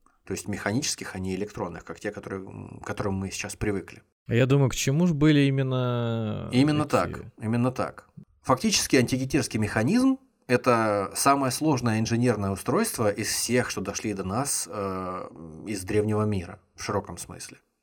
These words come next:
Speaker 1: Античности, ранее и там позднее. Что-то, э, похожее на это, э, наверное, появилось только в средние века. Э, какие-нибудь башенные часы,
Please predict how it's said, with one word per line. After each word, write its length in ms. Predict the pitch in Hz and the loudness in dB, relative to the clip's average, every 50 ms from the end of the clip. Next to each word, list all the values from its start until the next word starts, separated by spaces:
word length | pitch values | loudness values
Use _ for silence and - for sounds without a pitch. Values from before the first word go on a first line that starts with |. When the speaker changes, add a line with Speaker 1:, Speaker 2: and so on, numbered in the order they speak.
| _ _ _ - | _ _ _ -10
Speaker 1:
Античности, 760 | 104 98 92 - 135 135 - - 98 - - - - 92 90 | -10 -8 -6 -4 -2 0 0 0 -2 -8 -10 -10 -10 -8 -8
ранее 800 | 92 92 92 101 104 110 107 101 98 92 90 87 90 87 90 90 | -6 -2 0 0 0 0 0 -2 -4 -6 -6 -8 -10 -10 -12 -12
и 40 | 90 | -14
там 300 | - - 92 - 107 113 _ _ _ | -16 -16 -18 -18 -18 -20 _ _ _
позднее. 500 | - 101 92 90 98 98 92 87 - - _ _ - - - - - - - - - _ _ | -6 -6 -4 -4 -4 -4 -4 -6 -10 -18 _ _ -20 -20 -20 -18 -18 -18 -18 -20 -20 _ _
Что-то, 680 | - - - - - 131 120 - - 104 101 95 92 90 | -6 -6 -4 0 0 0 0 2 2 0 2 2 0 -2
э, 260 | 90 95 92 87 - | -2 -4 -6 -4 -2
похожее 540 | - 113 - - 143 123 104 95 95 98 92 | -2 -2 0 2 2 2 4 2 2 0 0
на 200 | 95 98 98 104 | 0 0 0 0
это, 540 | 131 185 202 - 135 120 107 98 98 95 92 | 0 -2 0 2 4 4 4 4 2 0 -4
э, 680 | - - 104 101 101 98 98 95 95 92 90 90 90 87 - - - - | -6 -6 -4 -4 -2 -2 -4 -4 -6 -8 -8 -10 -12 -14 -16 -18 -18 -18
наверное, 500 | - 113 104 98 98 104 110 127 143 147 | -12 -8 -6 -2 0 0 0 0 -2 -2
появилось 500 | 135 135 131 120 110 110 110 120 135 131 | 0 2 2 2 2 2 0 -2 -2 -4
только 340 | - - 107 107 - - - 120 117 117 117 113 113 110 104 101 95 92 95 | -4 -4 -6 -6 -4 -4 -4 -2 -2 -2 -2 -4 -4 -2 -4 -4 -4 -6 -8
в 40 | - | -10
средние 460 | - - - - 107 110 110 113 113 117 | -8 -6 -2 -2 -2 -2 0 0 0 0
века. 520 | 131 151 147 - 127 98 85 87 101 - _ - | -2 -2 0 0 0 0 0 -2 -6 -14 _ -14
Э, 180 | 92 90 92 90 | -12 -12 -10 -8
какие-нибудь 540 | - 104 98 - 113 101 101 98 92 95 92 | -6 -6 -4 -2 -2 -2 -2 -2 -2 -2 -2
башенные 580 | 90 98 113 110 95 - - 104 95 95 98 | 0 2 2 2 2 0 -2 -2 -4 -4 -4
часы, 580 | 92 - - 98 - - - 107 98 95 92 - | -4 -6 -4 -4 -4 -4 -2 -2 -4 -4 -6 -10